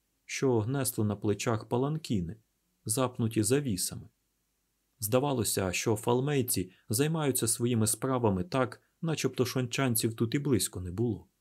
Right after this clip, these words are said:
Чи майже не було. Коли носії проносили паланкін, чи коли проходив шончанський солдат, місцевий народ, і геть бідний, з однією чи двома звивистими смугами,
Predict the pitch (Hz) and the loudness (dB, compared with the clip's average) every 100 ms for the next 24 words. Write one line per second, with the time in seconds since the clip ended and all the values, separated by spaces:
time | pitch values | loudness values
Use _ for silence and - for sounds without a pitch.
0 | _ _ _ _ _ - - 127 107 - | _ _ _ _ _ -6 0 2 2 0
1 | 151 92 85 87 92 127 98 85 _ _ | 0 0 -2 -2 0 0 -2 -6 _ _
2 | _ _ _ _ _ _ _ _ 123 117 | _ _ _ _ _ _ _ _ 2 4
3 | 131 110 113 113 - 135 131 113 120 120 | 4 4 2 2 2 0 0 2 2 2
4 | 107 107 107 110 117 113 147 139 113 - | 2 0 2 2 2 0 -2 -2 -2 -6
5 | - 107 98 - 110 113 110 113 117 107 | -2 2 0 2 2 4 2 2 2 2
6 | 98 - 110 113 110 110 - 110 107 107 | 0 0 0 2 0 0 0 0 0 2
7 | 131 131 - _ _ _ _ - 123 - | 2 0 -4 _ _ _ _ -2 0 2
8 | 156 131 123 123 135 147 - - _ _ | 4 4 4 4 4 2 0 -14 _ _
9 | _ - 113 110 95 - 104 98 95 143 | _ -2 2 2 2 0 0 0 2 2
10 | 123 117 110 107 - _ - - 107 113 | 4 4 4 2 -10 _ -4 -2 0 0
11 | 107 113 98 98 101 104 107 101 92 113 | 4 2 2 0 0 2 2 2 2 2
12 | 104 - 104 104 - 131 135 95 87 | 2 0 0 0 0 0 0 -2 -4